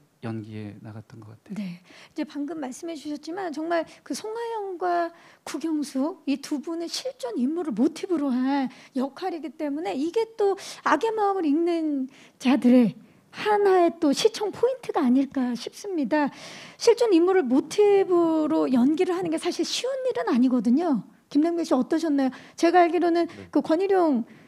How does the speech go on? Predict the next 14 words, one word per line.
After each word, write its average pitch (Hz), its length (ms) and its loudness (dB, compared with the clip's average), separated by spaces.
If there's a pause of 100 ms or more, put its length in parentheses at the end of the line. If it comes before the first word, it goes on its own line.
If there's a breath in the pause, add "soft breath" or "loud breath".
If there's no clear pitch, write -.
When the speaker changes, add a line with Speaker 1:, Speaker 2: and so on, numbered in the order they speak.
(140 loud breath)
Speaker 2:
교수님께서 285 1040 4
Speaker 3:
네네. 165 220 -12 (140)
Speaker 2:
대본 339 320 4
리딩 349 380 4
때도 359 260 4
오셨었고 240 1040 2
Speaker 3:
네. - 60 -20 (160 loud breath)
Speaker 2:
그리고 302 200 2
많은 330 280 2
도움을 294 300 4
주셨던 302 420 -2
걸로 254 180 4
알고 240 220 2
있는데. 214 400 2